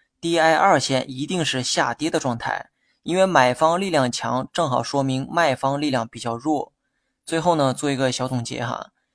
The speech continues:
，D I一线代表买方力量，所以它的涨跌节奏是跟股价一致的，股价上涨它也上涨；股价下跌它也下跌。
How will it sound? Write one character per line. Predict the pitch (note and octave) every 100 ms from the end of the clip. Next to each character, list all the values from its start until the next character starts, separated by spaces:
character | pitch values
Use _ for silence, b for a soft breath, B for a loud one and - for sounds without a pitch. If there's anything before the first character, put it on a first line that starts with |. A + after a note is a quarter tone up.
| _ _
，D | E3
I | E3 D#3+
一 | F3
线 | E3 D#3+ C3+ -
代 | C#3+ B2+
表 | B2+
买 | C3 A#2 A2
方 | C3 D3
力 | D3+
量， | B2+ A#2+ G#2 _ _ _
所 | - F3+
以 | F#3+
它 | -
的 | E3+
涨 | - A#2+ A#2
跌 | D3+ E3
节 | C#3 B2
奏 | D#3+ C#3+ -
是 | C#3
跟 | C#3 C#3+ C#3+
股 | A#2+
价 | B2 C#3 B2
一 | A#2
致 | D#3
的， | C#3+ - - _ _ _
股 | - C#3
价 | E3+ F3+
上 | E3 F3
涨 | C#3+ B2 -
它 | - C#3+
也 | C#3+ A#2+
上 | B2 A#2+
涨； | G#2+ F#2+ _ _ -
股 | B2
价 | B2+ D3
下 | C3+ B2+
跌 | C3 C#3 C3+
它 | - C#3
也 | B2
下 | - A#2+
跌。 | B2 G#2